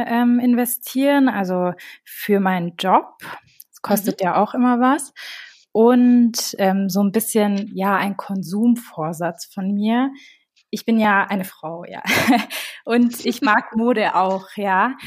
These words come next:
Speaker 1: Und, aber ich habe mir echt viele Gedanken gemacht, auch so über Weihnachten. Ich gehe schon ab und zu auch shoppen, ja, schuldig. Aber, und das ist auch gar nicht schlimm,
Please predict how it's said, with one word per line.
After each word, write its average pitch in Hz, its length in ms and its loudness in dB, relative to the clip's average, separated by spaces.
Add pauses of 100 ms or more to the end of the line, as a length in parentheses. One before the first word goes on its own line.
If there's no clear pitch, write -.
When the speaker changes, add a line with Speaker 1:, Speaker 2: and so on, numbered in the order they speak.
(200)
Speaker 1:
Und, 220 540 0
aber 202 460 2
ich - 120 -8
habe 220 140 -4
mir 220 140 0
echt - 200 -6
viele 240 200 0
Gedanken 214 340 -2
gemacht, 233 320 0
auch 220 140 -4
so 226 160 -4
über 208 260 -2
Weihnachten. 262 1000 0 (180)
Ich - 140 -12
gehe 233 100 0
schon 226 240 -2
ab 226 180 -2
und 226 140 -2
zu 214 280 0
auch 202 240 0
shoppen, 262 560 0
ja, 220 320 0
schuldig. 254 680 -2 (320)
Aber, 214 320 2
und 220 120 0
das 226 80 -4
ist 220 100 -4
auch 220 180 -4
gar 220 160 2
nicht 285 240 -2
schlimm, 277 520 0